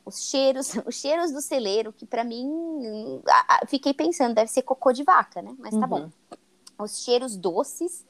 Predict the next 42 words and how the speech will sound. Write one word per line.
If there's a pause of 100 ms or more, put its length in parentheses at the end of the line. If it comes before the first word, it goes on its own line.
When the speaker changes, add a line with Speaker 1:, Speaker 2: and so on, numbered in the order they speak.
(260)
Speaker 1:
do
celeiro,
as
vacas,
tudo.
Tudo,
tudo,
tudo,
ela
adorava. (580)
Ela
adorava
as
histórias
de
fantasma
que
seu
avô (120)
Kurt
contava. (580)
E
como
a
Ana
mencionou,
as
panquecas
com
gotas
de
chocolate
da
sua
avó
Miriam. (360)
Mais
alemão
que (240)
isso
<laughs>
não